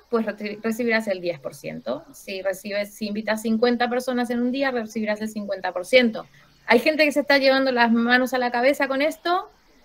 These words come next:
Eh, no, no,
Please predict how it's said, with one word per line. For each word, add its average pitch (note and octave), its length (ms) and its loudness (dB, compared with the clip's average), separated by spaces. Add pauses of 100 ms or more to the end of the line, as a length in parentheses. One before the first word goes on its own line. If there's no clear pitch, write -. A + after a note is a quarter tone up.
(360)
Eh, F#3+ 920 2 (360)
no, C4 600 4
no, B3 260 2